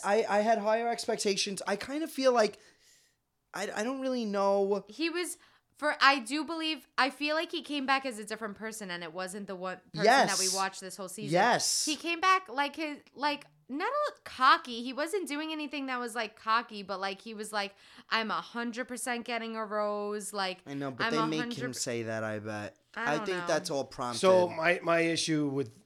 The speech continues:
Speaker 3: that whole thing is why bring him back and get rid of him a couple days later? It just, to me, it's mean. I'm sorry.
Speaker 1: I
Speaker 2: Yeah, I don't know.
Speaker 1: I hear what you're saying, but
Speaker 3: Same
Speaker 1: I,
Speaker 3: thing
Speaker 1: I
Speaker 3: with
Speaker 1: don't
Speaker 3: Bennett.
Speaker 1: know.
Speaker 3: She did it to Bennett, too.
Speaker 1: I'll tell you what I was thinking when I was watching her with Ben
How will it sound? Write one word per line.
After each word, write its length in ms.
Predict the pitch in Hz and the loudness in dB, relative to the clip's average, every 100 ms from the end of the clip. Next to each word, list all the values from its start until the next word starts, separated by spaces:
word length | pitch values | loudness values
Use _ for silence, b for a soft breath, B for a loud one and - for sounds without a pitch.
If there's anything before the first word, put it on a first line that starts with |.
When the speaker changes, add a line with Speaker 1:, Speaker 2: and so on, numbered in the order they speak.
| - | -8
Speaker 3:
that 140 | 135 | -6
whole 220 | 127 135 | -2 -2
thing 240 | 131 139 135 | -2 -4 -2
is 160 | 123 | -4
why 240 | 107 123 139 | -2 0 0
bring 220 | 135 135 | 0 -2
him 80 | 123 | -2
back 220 | 123 117 | -4 -4
and 100 | 120 | -4
get 120 | 117 | -4
rid 160 | 113 117 | -4 -4
of 60 | |
him 140 | 113 113 | -4 -4
a 20 | |
couple 180 | 110 113 | -6 -6
days 240 | 110 107 98 | -4 -6 -6
later? 260 | 101 104 | -8 -8
It 120 | 117 120 | -10 -10
just, 320 | 131 117 - | -6 -6 -4
to 60 | 151 | 2
me, 160 | 160 | 4
it's 180 | 151 143 | 4 2
mean. 460 | 135 139 139 135 135 | 2 2 2 2 -2
I'm 120 | 110 | -6
sorry. 500 | 117 120 117 113 107 - _ _ b b b b b _ | -2 0 0 -2 -6 -12 _ _ b b b b b _
Speaker 1:
I 80 | 277 | 0
Speaker 2:
Yeah, 300 | 320 302 302 - _ - | 2 4 4 0 _ 0
I 160 | 247 | 2
don't 180 | 285 320 | 2 0
know. 300 | 330 330 202 | -2 -2 -2
Speaker 1:
I 80 | 185 | -2
hear 220 | 190 208 | -4 -4
what 100 | 220 | -6
you're 160 | 208 190 | -4 -2
saying, 440 | - 170 165 196 | 0 0 -2 -6
but 360 | 156 170 147 - - | -2 0 0 0 -12
Speaker 3:
Same 160 | - 190 | -2 0
Speaker 1:
I, 20 | |
Speaker 3:
thing 140 | 180 | 6
Speaker 1:
I 20 | 190 | 6
Speaker 3:
with 80 | |
Speaker 1:
don't 80 | - | 6
Speaker 3:
Bennett. 160 | 151 147 | 6 6
Speaker 1:
know. 160 | 156 123 | 4 2
Speaker 3:
She 140 | 147 | -2
did 140 | 160 | -2
it 100 | 165 | -2
to 60 | 139 | 0
Bennett, 280 | 147 139 117 | 2 2 0
too. 280 | 127 113 95 180 | -4 -4 -2 2
Speaker 1:
I'll 140 | 214 | 4
tell 180 | 220 254 | 4 0
you 100 | 262 | 2
what 100 | 233 | 0
I 100 | 202 | 2
was 120 | 185 | -2
thinking 360 | - 165 165 156 | -4 -4 -4 -4
when 100 | 151 | -2
I 80 | |
was 120 | 143 131 | -4 -2
watching 600 | 143 139 - 135 123 120 - _ _ _ _ _ _ - | -2 0 -2 -6 -8 -10 -16 _ _ _ _ _ _ -16
her 200 | - 151 | -4 -2
with 260 | 135 139 - | -2 -6 -4
Ben 420 | 131 110 104 127 | -4 -4 -8 -12